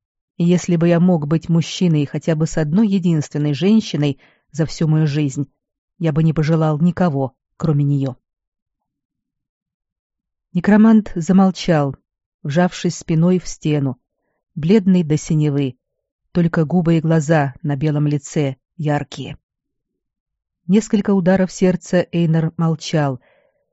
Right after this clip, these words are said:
потом с мрачной неловкостью выдавил: "Я понял. Простите".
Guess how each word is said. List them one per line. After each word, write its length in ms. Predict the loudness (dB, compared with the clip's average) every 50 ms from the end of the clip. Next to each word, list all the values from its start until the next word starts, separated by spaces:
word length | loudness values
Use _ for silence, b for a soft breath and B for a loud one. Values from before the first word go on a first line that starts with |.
| _ _ _ _
потом 440 | -10 -6 0 2 4 4 4 4 2
с 120 | -2 -4
мрачной 400 | -2 0 0 -2 -2 -2 -2 -2
неловкостью 760 | 0 2 2 0 0 0 -4 -4 -4 -4 -4 -2 0 0 0
выдавил: 520 | 0 0 0 0 0 -2 -2 -2 -4 -6 -12 _ _ _ _ _ _ _ _ _ _ _ _ _ _ _ _ _ _ _ _ _ _ _ _ _ _ _ _ _ _ _ _ _ _ _ _ _ _ _ _ _
"Я 240 | -4 0 2 2 0
понял. 520 | 0 0 0 2 2 2 0 -2 -4 -8 -12 _ _ _ _ _ _ _ _ _ _ _ _ _ _ _ _
Простите". 640 | 2 2 2 2 -2 -6 -8 -10 -10 -10 -12 -18